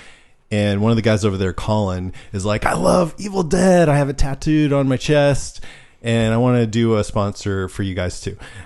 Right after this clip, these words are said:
And I'm like, "Awesome." So Mac Weldon, like, I never accept any sponsors that I don't actually use and like. And I'm wearing some Mac Weldon underwear right now, and this T-shirt too, right here.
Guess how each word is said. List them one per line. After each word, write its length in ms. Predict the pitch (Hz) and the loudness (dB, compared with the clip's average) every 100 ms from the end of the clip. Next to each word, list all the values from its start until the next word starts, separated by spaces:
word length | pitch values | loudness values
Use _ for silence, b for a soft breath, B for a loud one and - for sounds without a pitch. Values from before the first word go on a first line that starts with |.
| - | -10
And 140 | 101 | -6
I'm 120 | 98 90 | -6 -6
like, 280 | 87 95 - _ | -8 -10 -16 _
"Awesome." 560 | 135 147 - 110 92 92 | -8 -6 -2 -2 0 -4
So 560 | - 107 101 98 98 110 | 0 2 4 2 0 2
Mac 300 | 120 131 131 | 2 2 2
Weldon, 400 | 135 135 113 104 | 2 4 0 0
like, 260 | 104 - - | -2 -4 -4
I 80 | |
never 340 | 110 117 131 127 | 0 2 2 0
accept 460 | 110 - 113 104 | -2 0 0 0
any 220 | 101 101 98 | -2 -2 -4
sponsors 680 | - 101 95 - 95 - | -2 0 -2 -2 -4 -4
that 240 | 92 92 - | -4 -4 -4
I 120 | 98 | -4
don't 300 | 95 95 92 - | -2 -2 -4 -4
actually 420 | 101 101 - 104 98 | 0 0 0 -4 -2
use 500 | 95 95 98 98 - | 0 2 0 -2 -4
and 240 | 98 92 | -4 -2
like. 420 | 90 113 - - B B B _ | -2 -2 -6 -12 B B B _
And 460 | 104 98 95 95 98 | -2 0 0 0 -2
I'm 200 | 101 101 | -2 0
wearing 320 | 104 113 120 | 2 4 2
some 180 | 117 135 | 2 2
Mac 240 | 135 135 - | 2 0 -4
Weldon 240 | 143 151 | -6 -6
underwear 380 | 165 208 107 92 | -4 0 0 0
right 160 | 95 | -2
now, 160 | 95 90 | -4 -2
and 180 | 117 165 | -2 -2
this 140 | 165 | -4
T-shirt 420 | - 220 - - | -4 -6 -6 -10
too, 160 | - - | -12 -10
right 160 | 90 - | -8 -8
here. 220 | - | -10